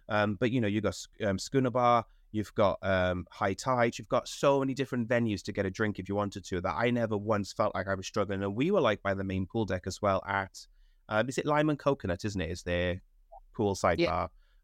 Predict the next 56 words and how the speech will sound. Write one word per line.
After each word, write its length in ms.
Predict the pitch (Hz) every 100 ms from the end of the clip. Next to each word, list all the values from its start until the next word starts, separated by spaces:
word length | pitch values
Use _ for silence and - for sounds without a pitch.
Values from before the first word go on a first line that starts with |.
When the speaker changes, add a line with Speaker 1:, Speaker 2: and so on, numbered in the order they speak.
| -
Speaker 1:
Um, 300 | 104 104 101
so, 140 | 127
like, 160 | 110 -
we 120 | 135
were 100 | 131
by 160 | 123 117
there 160 | 113
most 400 | 110 120 117 -
of 80 | 101
the 80 | 92
time 260 | - 104
we 80 | 98
were 140 | 95 95
on 140 | 95
board 240 | 101 95 92
at 100 | -
sea 240 | - 95
type 160 | 95 90
of 100 | 90
thing, 240 | 92 92
just 340 | 90 95 - - _ _ -
dr-, 160 | - - -
cocktail 340 | - 104 104
after 160 | 95 -
cocktail. 360 | - 92 -
And 100 | 101
it 60 | 98
was, 140 | 98
again, 320 | 107 - 110 98
it 20 |
was 100 | 95
a 40 |
travel 320 | 92 - 117 107
agent 260 | 104 95
preview 440 | - 113 95 92 87
event. 280 | 90 85 80
So 260 | 95 92
there 140 | 95 92
was 100 | 98
a 40 |
lot 180 | 101 98
of 80 | -
people 180 | 95
drinking. 460 | 92 101 92 - 95
The 80 | 92
Sanctuary 680 | - 131 110 - - 110 107
has 120 | 98
got 160 | 110 101
a 40 |
massive 460 | 101 104 - 101 -
bar 300 | 110 101 98
built 320 | 104 101 -
into 220 | 98 107
it 40 |
as 160 | 95 98
well. 240 | 104 101